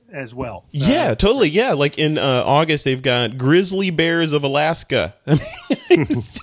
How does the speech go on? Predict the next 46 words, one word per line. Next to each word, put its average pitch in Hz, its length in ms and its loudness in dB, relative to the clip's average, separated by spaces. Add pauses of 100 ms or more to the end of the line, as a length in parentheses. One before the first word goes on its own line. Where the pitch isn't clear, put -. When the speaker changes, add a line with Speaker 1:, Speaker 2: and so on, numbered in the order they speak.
(100)
Speaker 2:
just, - 360 -6 (420)
it's 190 300 2
amazing. 170 560 2
They 151 80 0
got 151 160 2
a - 20 -2
Bodie 156 380 2
Ghost 151 320 2
Town 143 280 0
workshop 117 540 0
coming 117 320 -2
up, 104 220 -4
and 139 160 -2
these 175 180 0
are 170 60 0
just, 151 320 -8
these 156 200 -4
are 143 200 0
amazing. 123 560 0
So 127 140 -2
def-, 135 300 -4
they've 147 160 0
got, 143 280 0
what 190 160 -2
is 156 80 -4
this? 120 240 -8 (380)
Tanzania, 190 680 0
Africa. 147 640 -2 (340)
They're 139 120 2
going 120 380 0
to. 101 340 -6 (140)
So 123 500 -2 (460)
yeah, 143 180 2
it 135 60 0
goes 151 160 2
on 156 160 0
and 135 100 0
on. 113 140 0
So 147 100 -2
definitely 208 380 0
check 170 180 -2
'em 147 100 -2
out. 135 160 0
They're 147 120 2
just 175 260 -2
at 160 180 0